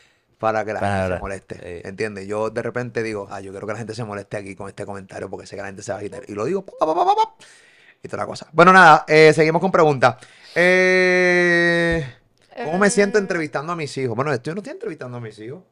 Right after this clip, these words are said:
Speaker 1: es como un
Speaker 3: Casi.
Speaker 1: compartir. ¿Cómo que casi? No, me siento bien, me siento cool, o sea, estar parado de frente a ustedes.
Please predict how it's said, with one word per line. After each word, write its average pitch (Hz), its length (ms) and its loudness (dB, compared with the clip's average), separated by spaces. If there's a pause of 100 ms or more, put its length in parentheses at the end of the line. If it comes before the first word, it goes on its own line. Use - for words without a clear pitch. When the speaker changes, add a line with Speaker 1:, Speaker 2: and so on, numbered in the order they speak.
Speaker 1:
es 120 120 -16
como 175 220 -18 (120)
un 147 180 -16
Speaker 3:
Casi. 214 520 -10
Speaker 1:
compartir. - 380 -10 (800)
¿Cómo 147 220 -12
que 196 80 -10
casi? 107 320 -12 (280)
No, 127 360 -10 (100)
me 127 300 -6
siento 139 220 -2
bien, 156 220 2
me 180 80 -2
siento 156 260 -2
cool, 147 220 0
o 143 60 6
sea, 123 100 -4
estar 120 200 -8
parado 131 240 -2
de 135 60 -4
frente 131 240 -6
a 131 40 2
ustedes. 127 460 -4